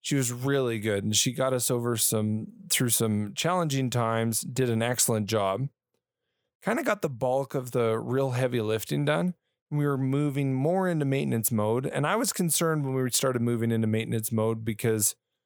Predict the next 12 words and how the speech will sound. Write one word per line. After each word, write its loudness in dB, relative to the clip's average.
when -2
you 2
have 0
somebody 0
that's 0
real 0
driven -2
and 0
very 0
talented, -2
and 0
they -2